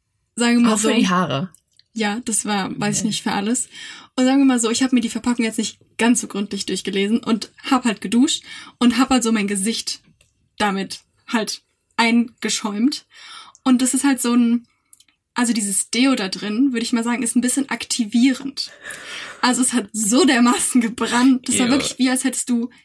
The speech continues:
Speaker 1: dir einfach Deo ins Gesicht geschmiert.
Speaker 2: Ja.
Speaker 1: Und, ähm, ja, es war nicht so angenehm, aber ich sehe auch den Sinn dahinter nicht, weil warum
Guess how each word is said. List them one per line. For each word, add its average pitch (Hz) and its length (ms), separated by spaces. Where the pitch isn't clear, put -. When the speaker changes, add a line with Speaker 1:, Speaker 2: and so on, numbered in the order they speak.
Speaker 1:
dir - 80
einfach 233 240
Deo 254 160
ins 233 160
Gesicht 220 360
geschmiert. 190 580
Speaker 2:
Ja. 170 380
Speaker 1:
Und, 233 480
ähm, 220 440
ja, 254 260
es - 180
war 226 220
nicht 254 140
so - 60
angenehm, 233 420
aber 220 160
ich 226 100
sehe 233 160
auch 226 40
den 220 380
Sinn 240 320
dahinter 220 340
nicht, 214 220
weil 202 240
warum 226 400